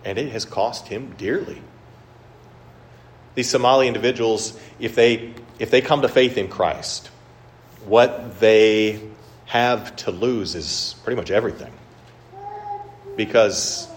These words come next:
they're gonna endure mockery, maybe even physical abuse.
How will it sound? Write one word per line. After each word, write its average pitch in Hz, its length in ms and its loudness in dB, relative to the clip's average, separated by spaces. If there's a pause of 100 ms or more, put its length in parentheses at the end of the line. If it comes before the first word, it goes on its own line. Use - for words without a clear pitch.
(460)
they're 104 100 -4
gonna 104 200 -2 (520)
endure 98 360 -6
mockery, 104 600 -2 (1200)
maybe 113 240 -2
even 98 180 -6
physical - 420 -4
abuse. 101 760 -8